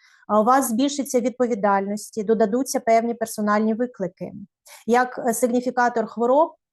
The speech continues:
е, Сатурн обов'язково принесе виклики по здоров'ю, тож висхідним рибам дуже варто подбати про фізичне тіло,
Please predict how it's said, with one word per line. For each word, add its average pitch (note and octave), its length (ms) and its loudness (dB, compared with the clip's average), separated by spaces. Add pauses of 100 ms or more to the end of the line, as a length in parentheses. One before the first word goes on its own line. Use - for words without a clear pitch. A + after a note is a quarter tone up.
(100)
е, A3 260 2
Сатурн C4+ 460 0
обов'язково A#3+ 640 0
принесе A#3 500 -2
виклики A#3+ 440 -4
по B3 200 -2
здоров'ю, A#3 640 0
тож A#3 320 -2
висхідним G#3+ 560 -2
рибам B3 340 0
дуже A3+ 220 -2
варто A3 360 -2
подбати G#3 440 -4
про G#3 220 -4
фізичне F#3+ 600 -8
тіло, A#3+ 400 -2